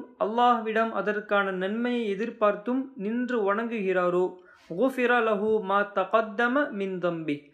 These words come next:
அவர் இதுவரை செய்த அனைத்து பாவத்தையும் அல்லாஹ் மன்னித்து விடுகின்றான் என்று நபி ஸல்லல்லாஹு அலைஹி வஸல்லம் அவர்கள்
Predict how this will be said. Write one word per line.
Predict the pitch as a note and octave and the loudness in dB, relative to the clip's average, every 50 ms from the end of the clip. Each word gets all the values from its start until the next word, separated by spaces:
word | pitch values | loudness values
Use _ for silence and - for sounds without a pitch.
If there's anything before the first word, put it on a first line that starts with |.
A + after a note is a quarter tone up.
| _ | _
அவர் | _ F3 F3+ F#3 F#3 G3 F#3+ F3+ - - | _ -2 0 2 2 0 0 -2 -6 -6
இதுவரை | - F#3 F#3 A3+ A#3 A#3 A#3 B3 C#4 D4 C#4+ | -6 -4 -2 2 4 4 4 4 4 2 0
செய்த | - - B3+ B3 A3+ A3+ | 0 -2 -2 2 4 4
அனைத்து | G3+ G3+ A3+ C4+ D4+ C4 - - D4 | 4 4 2 0 -2 -4 -2 0 0
பாவத்தையும் | C#4 C#4 B3+ A#3+ A#3+ A#3+ B3 B3 B3 A#3+ A#3+ A#3+ B3 A#3 | 0 2 0 0 2 2 0 0 0 0 0 0 0 -2
அல்லாஹ் | A3+ G#3+ G#3+ A3 A3+ A3+ F#3+ F#3+ | -2 -2 0 2 4 2 2 2
மன்னித்து | F#3 G3 G#3 A#3+ B3+ - - A#3+ | -2 -4 -4 -4 -4 -6 -6 -6
விடுகின்றான் | G#3+ A3 G#3+ G#3 G3+ G3+ F#3+ G3 F#3+ F3+ | -4 -4 -4 -4 -4 -4 0 0 0 0
என்று | E3+ E3+ E3 E3 F3 G#3 G#3 - - - | 0 -2 -4 -2 -2 -2 -2 -4 -8 -8
நபி | F#3 G3 A#3 A3 | -6 -6 -4 -2
ஸல்லல்லாஹு | - G#3+ G3 F#3+ F#3+ F#3 F#3+ F#3+ F#3+ F#3 F3+ F3+ | -2 -2 0 0 0 0 2 2 2 2 0 0
அலைஹி | F3 F3+ F#3 F3+ F3+ E3 | 0 0 0 -2 -2 -4
வஸல்லம் | E3 D#3+ - E3+ E3 D#3+ E3 D#3+ | -6 -4 -4 -4 -2 -2 -2 -4
அவர்கள் | D#3 D#3+ D#3+ D#3 D#3+ F#3+ D3+ D#4 - | -4 -4 -4 -2 -2 -4 -4 -6 -10